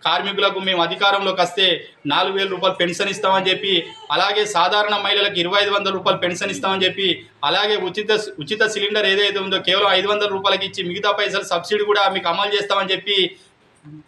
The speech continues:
పథకంలో గ్యారెంటీలో భాగంగా అధికారంలోకి వచ్చి మసిపూసి మామిడికాయ చేసి ఇలా అధికారంలోకి వచ్చి పదిహేను నెలలు కావస్తున్నా కూడా మరి ఆ దిశగా మహిళా బీడీ కార్మికులకు కావచ్చు, సాధారణ మహిళలకు కావచ్చు, సబ్సిడీ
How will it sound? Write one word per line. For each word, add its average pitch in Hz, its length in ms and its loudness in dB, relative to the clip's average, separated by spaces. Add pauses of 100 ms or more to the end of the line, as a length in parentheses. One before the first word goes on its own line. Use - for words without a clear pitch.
(240)
పథకంలో 220 480 0 (100)
గ్యారెంటీలో 208 540 0
భాగంగా 196 420 2 (540)
అధికారంలోకి 214 580 2
వచ్చి 208 220 0 (180)
మసిపూసి 220 460 0 (100)
మామిడికాయ 202 500 2
చేసి 190 280 2 (420)
ఇలా 175 200 4
అధికారంలోకి 214 560 2
వచ్చి 208 160 -2 (120)
పదిహేను 196 280 2
నెలలు 202 280 2
కావస్తున్నా 190 500 2
కూడా 196 160 4 (440)
మరి 180 160 2
ఆ 196 40 2 (100)
దిశగా 214 360 2
మహిళా 202 280 2
బీడీ 208 240 0
కార్మికులకు 202 520 0
కావచ్చు, 202 300 2 (140)
సాధారణ 208 440 2
మహిళలకు 202 380 2
కావచ్చు, 202 300 4 (120)
సబ్సిడీ 196 300 2